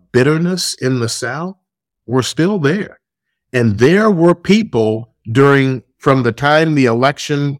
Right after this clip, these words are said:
couldn't be decided after November eighth or ninth, when the votes were in dispute,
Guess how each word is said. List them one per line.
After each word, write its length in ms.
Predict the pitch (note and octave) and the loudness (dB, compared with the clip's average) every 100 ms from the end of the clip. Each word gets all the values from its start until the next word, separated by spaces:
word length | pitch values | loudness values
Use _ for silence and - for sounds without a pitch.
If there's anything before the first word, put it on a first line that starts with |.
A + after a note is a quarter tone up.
| _ | _
couldn't 320 | - E3+ E3+ B2+ | 0 2 4 2
be 140 | B2+ | 0
decided 540 | A#2 - A#2+ A2+ A2+ | 0 -2 -2 0 0
after 240 | A#2+ A#2 B2+ | 0 -2 -2
November 500 | A#2+ A2 C3+ C3 A2 | -2 0 0 0 0
eighth 260 | C3 C3+ | 0 2
or 100 | A#2+ | 0
ninth, 360 | A#2+ C3 C3 A#2 | -2 0 -2 -2
when 160 | A#2 A#2 | -2 -2
the 80 | |
votes 380 | G#2+ B2 B2+ - | 0 0 0 -2
were 180 | A#2+ A#2+ | -2 0
in 240 | B2 B2 | 0 -2
dispute, 560 | A2 A2 - D3+ D3 A#2 | -4 -8 -8 -4 -2 -4